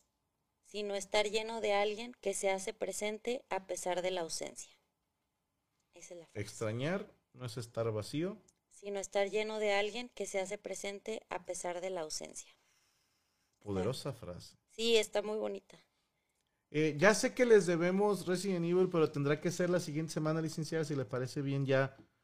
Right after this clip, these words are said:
Speaker 2: la voy a comprometer. O a ver si el domingo, el dominguirri.
Speaker 1: <laughs>
Speaker 2: Lo que pasa es de que Gaby no se puede desvelar mucho, entonces tendríamos que darle más temprano. Pero a ver si,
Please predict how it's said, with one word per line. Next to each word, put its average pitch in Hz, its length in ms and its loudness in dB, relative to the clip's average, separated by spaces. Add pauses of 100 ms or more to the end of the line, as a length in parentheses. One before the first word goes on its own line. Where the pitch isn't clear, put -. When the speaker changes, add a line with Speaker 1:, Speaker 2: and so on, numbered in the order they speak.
(180)
Speaker 2:
la 123 120 4
voy 127 120 8
a 143 100 6
comprometer. 123 680 0 (680)
O 131 60 6
a 127 40 8
ver 143 140 8
si 190 100 -2
el 185 120 4
domingo, 180 420 4
el 202 80 -2
dominguirri. 180 640 2 (500)
Speaker 1:
<laughs> 185 720 -18
Speaker 2:
Lo 156 60 -4
que 160 100 2
pasa 214 180 6
es 214 40 0
de 226 80 0
que 202 120 2
Gaby 214 180 6
no 214 100 4
se 202 80 -4
puede 214 240 6
desvelar 175 380 6
mucho, 165 340 4
entonces 123 240 -4
tendríamos 143 340 2
que - 80 -2
darle 135 200 4
más 135 180 -2
temprano. 120 500 -2 (1040)
Pero 151 140 6
a 151 40 8
ver 165 200 6
si, 180 720 2